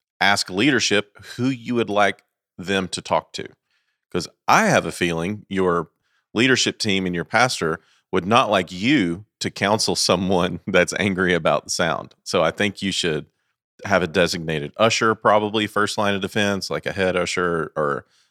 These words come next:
maybe a staff person there nearby. You should go ask that. But you should say, "Hey, I'm so sorry. Um, you know what? If you'd like,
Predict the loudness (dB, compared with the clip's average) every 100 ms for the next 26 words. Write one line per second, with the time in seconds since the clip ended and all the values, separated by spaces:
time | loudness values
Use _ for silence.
0 | _ -8 -4 -4 -6 -10 _ -8 -6 0
1 | 0 0 -4 -4 -6 -6 -4 -4 -2 -2
2 | -4 -6 -6 -4 -2 0 0 0 -2 -2
3 | 2 2 2 -4 _ _ -6 -2 0 2
4 | 4 2 2 -2 -2 2 2 2 0 -4
5 | _ _ -6 -4 0 0 2 0 -2 -6
6 | -6 0 4 4 2